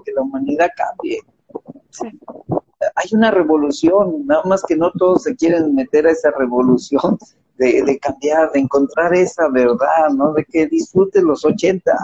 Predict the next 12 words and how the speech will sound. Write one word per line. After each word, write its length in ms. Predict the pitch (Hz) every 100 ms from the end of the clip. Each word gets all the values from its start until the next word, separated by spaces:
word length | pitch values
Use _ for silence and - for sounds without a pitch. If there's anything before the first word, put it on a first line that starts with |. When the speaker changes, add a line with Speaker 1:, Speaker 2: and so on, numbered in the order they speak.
| 160
Speaker 1:
años 400 | - 151 135 117
con 180 | - 143
problemas, 720 | 127 165 160 165 185 175 156
sin 160 | - -
problemas. 640 | - 143 147 170 185 147 - - - _
Ahí 100 | 190
me 120 | 220
dicen, 300 | 220 220 220 196
"Tú 100 | 247
no 160 | 247
tienes 300 | 240 247 233
problemas", 720 | - 185 185 214 208 180 -